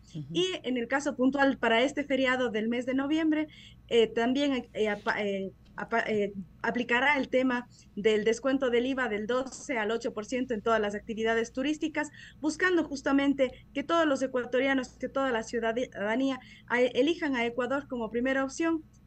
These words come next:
Speaker 2: y se den ese espacio de conocer cada uno de sus destinos.
Speaker 1: De hecho, no es la primera vez que se aplica esta reducción del iva, se lo hizo en el feriado. Cuéntenos un poco sobre la experiencia en el último feriado de carnaval, donde empezamos con esta reducción del iva.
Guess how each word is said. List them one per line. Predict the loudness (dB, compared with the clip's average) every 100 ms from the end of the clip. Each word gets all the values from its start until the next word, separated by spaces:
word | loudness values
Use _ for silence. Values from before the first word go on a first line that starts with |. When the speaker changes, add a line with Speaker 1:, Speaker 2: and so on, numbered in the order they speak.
| -20 -10
Speaker 2:
y | -8 -4
se | -2
den | 0 0 -2 -6
ese | -6 -4
espacio | -2 -4 -2 -2
de | -2
conocer | -2 -4 -6 -2
cada | 0 0
uno | -2 -4
de | -6
sus | -8 -8
destinos. | -4 -4 -4 -6 -6
Speaker 1:
De | 2 2
hecho, | 4 2
no | 4 2
es | 2 0
la |
primera | -2 0 2
vez | 4 2
que | 0
se | -2
aplica | -2 -2 0 0
esta | 0 -2
reducción | 0 -2 -2
del | 0 4
iva, | 4 4
se | 0
lo | -2
hizo | -2 -2
en |
el | -2
feriado. | 0 2 4 2 2
Cuéntenos | 0 0 0
un | 0 0
poco | -2 0
sobre | 0 2 2 0 -2 -14 -2
la | 0
experiencia | 2 4 6 6 6 4 2 2
en | 2 2
el | 2
último | 2 0 0
feriado | 2 2
de | 2
carnaval, | 0 0 2 2 2 0
donde | -2 0 2 2
empezamos | 2 0 2 2 2 0 -2
con | -4
esta | -2 0
reducción | 0 0 -2
del | -2 0
iva. | 2 2